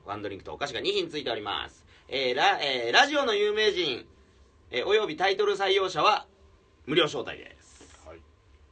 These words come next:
Speaker 1: です。
Speaker 2: もう決まってはないですね、まだ。
Speaker 1: まあ、あとはだって、ほら、予定空いちゃってるから、三月は。
Speaker 2: はい。
Speaker 1: これからいっ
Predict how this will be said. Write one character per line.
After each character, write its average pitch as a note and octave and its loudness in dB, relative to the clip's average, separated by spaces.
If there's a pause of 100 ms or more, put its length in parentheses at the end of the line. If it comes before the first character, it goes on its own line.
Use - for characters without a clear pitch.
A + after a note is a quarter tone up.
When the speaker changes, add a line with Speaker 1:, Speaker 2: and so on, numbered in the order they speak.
(1300)
Speaker 1:
で C3 -6
す。 - -20 (1160)
Speaker 2:
も C#3+ -10
う C#3 -16 (140)
決 - -18
ま C3+ -8
っ - -14 (220)
て F#3 -8
は C#3 -2
な G2 -14
い F2 -16
で - -20
す - -20
ね、 A#2 -20
ま G2 -18
だ。 E2+ -16 (300)
Speaker 1:
ま D#2 -12
あ、 - -12
あ - -16
と C3+ -6
は G#2+ -4
だ F#2 -6
っ - -14
て、 C2+ -14 (500)
ほ D#2+ -20
ら、 D2+ -18 (680)
予 D#2 -16
定 G2+ -16
空 G2+ -12
い G2+ -16
ち - -20
ゃ C#3 -18
っ - -20
て - -20
る - -20
か F#2+ -16
ら、 D#2 -20
三 - -20
月 - -20
は。 - -20 (840)
Speaker 2:
は - -14
い。 - -14
Speaker 1:
こ G2 -12
れ F#2+ -10
か A#2 -8
ら G#2+ -8
い G2 -8
っ F#2+ -14